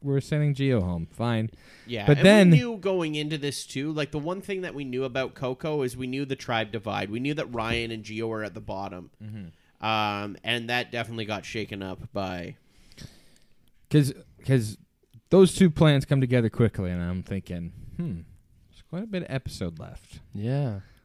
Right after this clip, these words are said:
Speaker 1: What's gonna happen here?
Speaker 3: Yep.
Speaker 1: And then we see Lindsay being like, "So, this is what's happening, but I'm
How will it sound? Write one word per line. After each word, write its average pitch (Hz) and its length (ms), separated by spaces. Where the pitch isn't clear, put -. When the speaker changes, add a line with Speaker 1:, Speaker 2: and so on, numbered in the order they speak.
Speaker 1:
What's - 220
gonna 330 200
happen 139 440
here? 76 240
Speaker 3:
Yep. 117 300
Speaker 1:
And 131 120
then 151 160
we 156 60
see 160 540
Lindsay 160 440
being 135 180
like, 156 220
"So, - 340
this 131 160
is 135 80
what's 135 180
happening, 196 440
but - 320
I'm 277 460